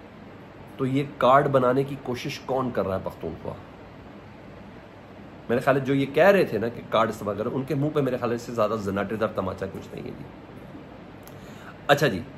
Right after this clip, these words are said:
केपी हाउस सील किया और, अ, मतलब पहले ही केपी और वफाक, पहले ही केपी और पंजाब, उसमें अच्छी खासी tension है और उस दौरान आपने ये काम कर दिया। Very bad move जब ये इन्होंने किया।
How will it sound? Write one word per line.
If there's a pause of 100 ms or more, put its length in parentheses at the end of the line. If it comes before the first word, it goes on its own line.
(360)
केपी
हाउस
सील
किया (220)
और,
अ,
मतलब
पहले
ही (360)
केपी (460)
और
वफाक, (140)
पहले
ही
केपी
और
पंजाब, (120)
उसमें
अच्छी
खासी
tension
है (300)
और
उस
दौरान
आपने
ये
काम
कर
दिया।
Very
bad
move
जब
ये
इन्होंने
किया।